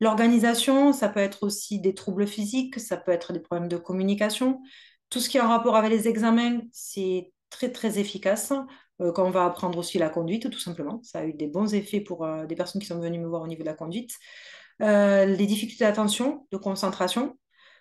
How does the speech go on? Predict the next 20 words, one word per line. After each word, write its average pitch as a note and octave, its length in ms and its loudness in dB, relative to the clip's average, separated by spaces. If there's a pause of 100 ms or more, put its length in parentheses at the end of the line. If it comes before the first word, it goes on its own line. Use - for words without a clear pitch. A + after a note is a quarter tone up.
(200)
Quand G#3+ 220 4
on - 20 6
a, G3+ 180 6
ben, G3 220 2 (300)
on G#3 160 4
en G3+ 80 6
revient G#3 280 2
aux A3 100 4
dimensions G#3 480 2
quelque G3 180 -6
part, F#3 240 -2
quand G3 160 -2
on G3 60 0
a F#3+ 60 0
tendance G#3 440 0
de E3+ 240 -10
pas G3 240 0
réussir F#3+ 420 -4
à F3+ 60 0
s'organiser, G3+ 800 2